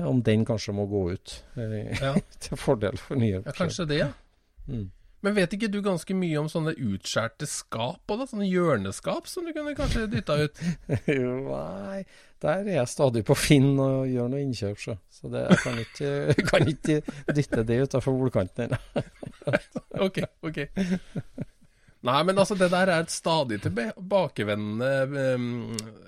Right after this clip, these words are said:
Speaker 2: tema på jobb, og det der.
Speaker 1: Å, ja.
Speaker 2: Vi har en kollega som er, eh, som lurer fælt på Porsche. Prøver liksom
Speaker 1: Jaha.
Speaker 2: også å finne ut av hva det her, alle disse numra betyr.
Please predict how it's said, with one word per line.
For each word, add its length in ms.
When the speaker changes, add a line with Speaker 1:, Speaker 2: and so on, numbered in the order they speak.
Speaker 2:
tema 640
på 160
jobb, 300
og 160
det 80
der. 200
Speaker 1:
Å, 60
ja. 80
Speaker 2:
Vi 100
har 160
en 160
kollega 400
som 320
er, 320
eh, 640
som 160
lurer 320
fælt 300
på 100
Porsche. 380
Prøver 240
liksom 240
Speaker 1:
Jaha. 60
Speaker 2:
også 100
å 80
finne 560
ut 80
av 160
hva 160
det 160
her, 220
alle 240
disse 160
numra 500
betyr. 540